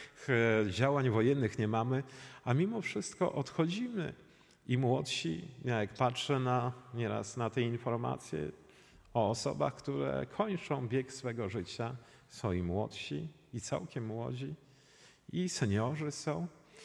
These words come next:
I nie wiadomo, jak to z naszym życiem będzie, dlatego to przesłanie Pa-, e, Pana Jezusa Chrystusa, ale też i starotestamentowe jest bardzo przejrzyste.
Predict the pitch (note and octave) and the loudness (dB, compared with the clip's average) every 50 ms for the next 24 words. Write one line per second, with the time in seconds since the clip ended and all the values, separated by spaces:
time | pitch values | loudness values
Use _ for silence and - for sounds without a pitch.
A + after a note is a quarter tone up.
0 | - - - - - _ _ - - - C3+ C#3 D#3 D3 C3 C#3+ B2+ C3 A#2+ A#2 | -18 -18 -20 -20 -20 _ _ -12 -4 2 4 6 6 6 6 6 6 6 4 4
1 | A#2 A2+ A2 G#2+ G#2 - - A#2 G2 F2+ F#2+ G#2+ A2 A2 G#2+ - - A#2 G#2+ G2+ | 4 4 4 4 2 2 2 0 2 2 2 2 2 2 2 0 -2 -2 -2 0
2 | F2 G2 G2 G2 - - F#2+ F#2+ G2 F#2+ G2+ G#2 G#2 G#2 A2 G2+ G2 F#2 - A#2+ | 0 0 -2 -2 0 -2 -2 0 0 0 0 -2 -2 -2 -2 0 0 0 0 0
3 | F#2+ F#2 - - F2 - - - F#2+ - - - D3+ G#3+ A#3 E3 G2 F2 F#2 F#2+ | -2 -2 -2 -2 -6 -4 -4 -6 -6 -4 -2 -2 -2 -2 -2 -2 -2 -2 -2 -4
4 | - - - - - - - - - - - - - - G#2+ F#2+ - G#2 G#2+ G#2 | -6 -10 -20 -20 -20 -20 -20 -20 -20 -20 -20 -14 -6 -2 -2 -2 0 0 2 2
5 | G2 G2+ F#2+ - - A2 G#2 G2+ G2+ F2 E2 A2 A2 - - F#2 D#2 - F#2+ D#2 | 2 2 0 0 -2 -2 -2 0 -2 -2 -2 -4 -6 -4 -2 -2 -2 -2 -4 -6
6 | - - - C3 C3 - - B2+ A#2 A#2+ - - - - - - - - B2 A2 | -4 -4 -2 -2 -2 -2 -2 -2 -2 -2 -4 -10 -18 -20 -20 -6 0 2 2 2
7 | F2 - - A2 F#2+ - - F#2 - - - A2+ A2 G#2+ G#2+ G#2 G2 - - F#2 | 2 2 0 -2 -2 -2 -2 -4 -6 -4 -2 0 0 2 2 0 0 -2 -4 -4
8 | - - - F#2+ F#2 F2+ F#2 F#2 - G2+ F2+ F2+ F#2+ D#2+ D#2+ E2 E2 E2 D#2+ F2 | -4 -4 -4 -2 -2 -2 -2 -2 -2 -2 -2 0 0 0 0 -2 -4 -6 -4 -4
9 | F2 D#2+ D2+ E2 E2 D2+ - - D#2 D2 C#2+ C#2 D2 C2+ - - - B1+ B1 A#1 | -4 -4 -4 -6 -6 -6 -6 -8 -8 -8 -8 -8 -10 -12 -14 -12 -10 -10 -10 -10